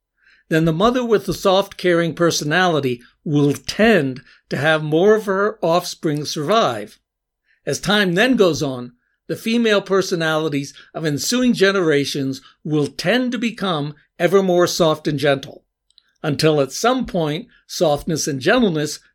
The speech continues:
becomes the norm of the human female's personality. What's more, as opposed to those chimps who can,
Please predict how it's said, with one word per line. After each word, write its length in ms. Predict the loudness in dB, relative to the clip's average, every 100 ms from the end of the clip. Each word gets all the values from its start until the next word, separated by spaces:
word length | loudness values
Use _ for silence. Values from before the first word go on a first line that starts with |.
| -10
becomes 420 | -6 -2 -4 -2
the 100 | -2
norm 580 | 2 4 4 0 -6 -18 _ _ -14
of 140 | -10
the 60 | -10
human 380 | -2 0 0 -2
female's 500 | -4 -2 0 -2 -4
personality. 920 | -6 -4 -4 0 0 0 -4 -10 _ _ _ _ _ _ _ _ _ _ _ _ _ _ _
What's 260 | -2 -2 0
more, 540 | 2 4 4 0 -8 _ _ _ _
as 160 | -6 -6
opposed 400 | 0 4 4 2
to 60 | -2
those 340 | 0 0 -4
chimps 380 | -4 -4 -4 -6
who 100 | -6
can, 460 | -2 -2 -4 -8